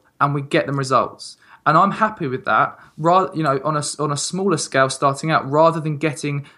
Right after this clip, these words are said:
thousands of, and converting thousands of people to wanna work with us that, um, that don't, you know, aren't too sure if they wanna work with us and they're not completely happy with what we're doing. We'd want every customer we work with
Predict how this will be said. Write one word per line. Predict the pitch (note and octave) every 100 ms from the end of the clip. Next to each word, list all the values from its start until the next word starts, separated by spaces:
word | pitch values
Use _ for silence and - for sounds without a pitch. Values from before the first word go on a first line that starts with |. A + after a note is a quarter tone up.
| _
thousands | - - F3 F#3 F3 D#3+ D#3+ C#3
of, | C#3 -
and | D3 D3+
converting | E3 D#3+ F#3 F#3 E3
thousands | C3+ F3+ F3 E3
of | D#3
people | D#3 F3+ E3
to | D3
wanna | D3 D3
work | D#3+ -
with | B2+
us | G#2+ C3+ - - - - -
that, | C#3+ A2 - _ _
um, | C3 C3+ C#3 - _ _
that | - C#3 C#3 - _ _ _ _ C#3+
don't, | E3+ F#3 - - C#3 D3 -
you | E3+
know, | D3+
aren't | D#3+ F#3
too | - - G3
sure | - F3
if |
they | D#3
wanna | D3+
work | D#3 E3+
with | G#2+
us | A#2+ B2+ -
and | - D#3+ D#3 C#3+
they're | D#3
not | C3 A#2+
completely | C#3 E3 C#3+
happy | D3+ D3+
with | C#3+
what | D3+
we're | C#3
doing. | D3 C#3 A2 A#2 - -
We'd | E3+ F#3+
want | E3+ E3+
every | - F#3+ G3+
customer | G3+ G3 - E3 D3+
we | D3+
work | D3 D3 C#3+
with | A2+ G#2+ C3